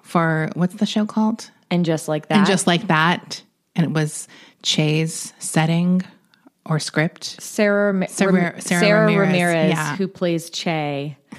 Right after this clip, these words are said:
Speaker 1: <laughs> I
Speaker 2: They
Speaker 1: was just like, "Woo!" <laughs>
Speaker 2: Sarah tweeted out today a picture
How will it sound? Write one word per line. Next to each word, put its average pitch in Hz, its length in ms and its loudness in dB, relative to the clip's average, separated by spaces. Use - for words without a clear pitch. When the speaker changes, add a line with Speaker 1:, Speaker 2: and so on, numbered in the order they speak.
Speaker 1:
<laughs> 220 60 4
I 415 260 -2
Speaker 2:
They 240 260 0
Speaker 1:
was 262 120 2
just 254 180 -2
like, - 420 -4
"Woo!" 381 560 6
<laughs> - 400 -4
Speaker 2:
Sarah 247 560 2
tweeted 208 420 -2
out 180 280 0
today 165 720 0
a 180 80 0
picture 170 1040 0